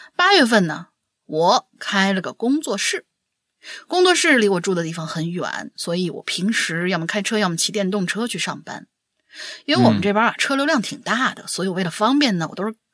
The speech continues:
Speaker 1: 开着电动车去上班的。我几乎每天晚上都是十一二点的时候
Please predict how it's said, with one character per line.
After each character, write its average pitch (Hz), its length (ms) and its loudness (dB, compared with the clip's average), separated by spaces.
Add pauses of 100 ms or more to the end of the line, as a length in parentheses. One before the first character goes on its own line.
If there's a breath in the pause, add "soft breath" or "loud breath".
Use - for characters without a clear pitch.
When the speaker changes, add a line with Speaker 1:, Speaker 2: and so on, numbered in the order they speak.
Speaker 1:
开 233 180 0
着 190 180 4
电 254 200 2
动 254 160 2
车 254 260 -4
去 - 120 -10
上 156 200 -10
班 - 200 -10
的。 - 100 -20 (1000 loud breath)
我 247 100 6
几 330 140 6
乎 403 180 4
每 208 100 6
天 269 180 2
晚 202 220 0
上 185 140 0
都 202 120 2
是 196 80 2
十 - 140 2
一 214 100 0
二 240 220 2
点 - 260 -6
的 208 80 -2
时 185 200 -2
候 165 300 -8